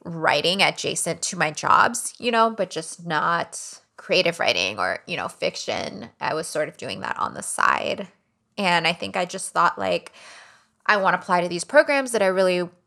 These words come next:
would love to, to go to. And if I get accepted into one of them, like, I'll sort of,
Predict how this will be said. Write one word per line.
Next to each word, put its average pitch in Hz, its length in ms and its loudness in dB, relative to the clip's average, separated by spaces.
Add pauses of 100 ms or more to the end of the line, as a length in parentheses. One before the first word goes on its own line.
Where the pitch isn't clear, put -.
(260)
would 175 240 2
love 160 360 6
to, - 160 -10 (320)
to 165 600 -8
go 254 220 6
to. 180 640 -2 (120)
And 175 180 -4
if 170 140 -8
I 170 120 0
get 170 520 2
accepted - 460 -2
into 214 240 -4
one 190 160 4
of 196 80 2
them, 170 200 2
like, 165 180 -6
I'll 160 100 0
sort - 240 -4
of, 180 180 -2